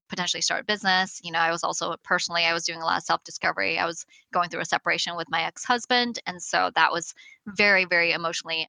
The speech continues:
deep and heavy at the time too. So, and then I'm thinking, like, what is the purpose of my life? I feel like I've lived a life that was for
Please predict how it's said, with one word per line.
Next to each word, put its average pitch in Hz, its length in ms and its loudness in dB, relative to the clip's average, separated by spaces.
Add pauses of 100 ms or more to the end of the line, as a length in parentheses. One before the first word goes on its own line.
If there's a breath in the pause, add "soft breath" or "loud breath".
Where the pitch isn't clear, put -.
deep 196 320 -2
and 147 180 -2
heavy 180 680 0
at - 140 -2
the 185 60 -4
time 160 300 0
too. 185 300 0
So, 160 320 2 (260 soft breath)
and 202 100 -4
then 190 120 4
I'm 180 140 4
thinking, 196 280 -4
like, 170 180 4
what 185 200 4
is 196 100 2
the - 80 -12
purpose 180 320 -2
of 175 60 -2
my 160 80 2
life? 175 480 2 (100)
I - 80 2
feel 190 160 2
like 175 160 4
I've 170 380 -2
lived 180 420 0
a 175 140 2
life 170 480 0
that 165 240 6
was 160 580 -2 (200)
for 233 380 4